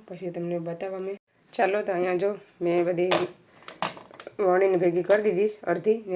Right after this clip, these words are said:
અડધી મેં અહીંયા, અડધી અહીંયા કાપીને સૂકવી નાખીશ. આ જોઉં છે, જોઈ શકો છો, સુકાઈ ગઈ થોડી થોડી. એક અહીંયા છે, પછી અહીંયા પાથરેલું છે, પછી અહીંયા ફ્રીજ ઉપર પણ છે. બધામાં બારી મેં વિન્ડો ખુલ્લો કરી દીધો છે, એટલે પવન આવે ને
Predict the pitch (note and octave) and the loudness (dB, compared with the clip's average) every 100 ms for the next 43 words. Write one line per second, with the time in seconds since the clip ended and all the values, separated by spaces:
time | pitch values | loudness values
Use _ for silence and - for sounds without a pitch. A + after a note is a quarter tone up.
0 | F3+ E3+ F#3+ G3 F#3+ G3 F#3+ _ _ _ | -2 -2 -2 -2 -2 -2 -4 _ _ _
1 | - - - F#3+ E3+ F#3 F#3+ F#3+ F#3 F#3+ | -20 -20 -10 -4 0 4 4 4 2 2
2 | F#3+ F#3 E3+ E3+ - - F#3+ - A3 F#3+ | 4 4 4 0 -6 -6 -2 4 4 4
3 | G#3+ G#3 - _ - F3 F#3+ F#3+ F3+ D#3+ | 2 -2 -6 _ -8 2 2 2 -2 2
4 | F#3+ G#3 F#3+ F3 G#3+ - F#3 G3+ G3+ F3 | 4 4 2 -4 -4 -6 -2 4 4 4
5 | F#3 F3+ E3+ F#3+ G3 - - _ - - | -4 -4 -2 0 -2 -4 -14 _ -20 -20
6 | - - - E3+ F3 G3 G#3+ A3 F#3 G3 | -20 -16 -4 0 4 4 4 2 2 2
7 | - - D#3+ F3 F3+ F#3+ F#3+ F#3 G#3 G3 | -4 -8 -4 0 0 2 2 2 0 0
8 | G3 F#3 G3 G3+ - _ - - - F3 | -2 -2 -2 -2 -10 _ -20 -20 -12 -10
9 | F3+ F3 E3+ E3+ F#3+ F#3+ F#3+ G3 F#3+ F#3 | -6 -4 -6 -4 -4 -2 0 -2 -2 -8
10 | F#3 F#3 G3 G3 _ _ _ - E3+ F#3+ | -4 -2 -4 -8 _ _ _ -10 -8 -6
11 | F#3+ F#3+ F3+ F3+ F#3+ G3 F#3 F3 _ - | -4 -4 -4 -4 -2 -2 -4 -6 _ -20
12 | - _ F#3 G3 G#3+ G#3 G3+ G3+ A3 G#3+ | -20 _ -4 2 2 4 2 2 0 -2
13 | G3 G#3+ - F3+ F3+ F#3 F#3+ G3+ G#3+ A#3+ | -2 -4 -6 -8 -6 -2 -2 0 0 0
14 | A#3+ | -2